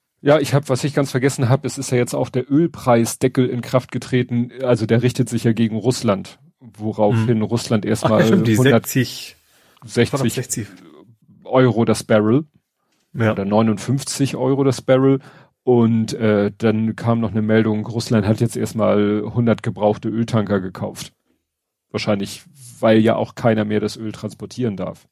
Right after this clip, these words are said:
Speaker 2: Stimmt, das war, ich glaub, das Problem war unter Anführungsstrichen Problem, dass viele der Transporteure von Öl eben in Europa sitzen, die
Speaker 1: Ja.
Speaker 2: ne, und, und die, die kann man natürlich dann, denen kann man quasi drohen, wenn die es zu teuer verkaufen.
Speaker 1: Mhm.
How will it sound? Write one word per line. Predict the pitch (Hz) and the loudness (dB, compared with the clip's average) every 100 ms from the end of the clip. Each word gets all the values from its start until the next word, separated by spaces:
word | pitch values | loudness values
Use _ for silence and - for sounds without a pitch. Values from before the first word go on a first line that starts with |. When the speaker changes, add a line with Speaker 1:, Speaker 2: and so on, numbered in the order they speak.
| - | -12
Speaker 2:
Stimmt, | - - 185 143 | -10 0 0 2
das | 113 - | 0 2
war, | 139 | 2
ich | 120 | 2
glaub, | 135 | 0
das | 123 - | -2 -4
Problem | 135 110 147 | -4 2 2
war | 151 | 2
unter | 143 131 - | 2 0 -4
Anführungsstrichen | - - 131 143 127 135 127 | -8 -2 -2 0 -2 -2 -4
Problem, | - 123 139 123 | -4 0 0 2
dass | 120 - _ _ _ _ | -2 -4 _ _ _ _
viele | - 160 156 151 | -8 -2 0 0
der | 143 131 123 | 2 2 2
Transporteure | 131 123 - 120 - 165 151 | -2 -6 -4 -6 0 2 2
von | - 139 | -2 -2
Öl | 143 147 127 | 2 2 2
eben | 131 131 | -2 -2
in | 123 | -2
Europa | 131 117 143 110 | 0 0 0 -2
sitzen, | 104 104 - 98 _ - | -2 -2 -2 -4 _ -6
die | |
Speaker 1:
Ja. | 113 110 104 _ _ _ _ _ - | 0 0 -2 _ _ _ _ _ -20
Speaker 2:
ne, | - 117 | -12 -8
und, | 123 120 | -6 -6
und | 120 101 - | -6 -8 -4
die, | 139 135 | -6 -6
die | - | -10
kann | 117 131 | -4 0
man | 135 | 2
natürlich | 131 - 131 | 0 2 0
dann, | 135 123 131 131 - - 131 | 2 2 2 -4 -12 -12 2
denen | 135 139 | 2 2
kann | 147 | 0
man | 131 123 | 0 0
quasi | 143 123 113 | 0 0 2
drohen, | 120 147 143 110 | 4 4 4 2
wenn | 107 | 2
die | 110 | 0
es | 107 - | -4 -8
zu | - | -2
teuer | 117 110 | 0 0
verkaufen. | - - - 120 123 180 - | -2 -6 0 -2 -2 -8 -8
Speaker 1:
Mhm. | 135 117 | -4 -4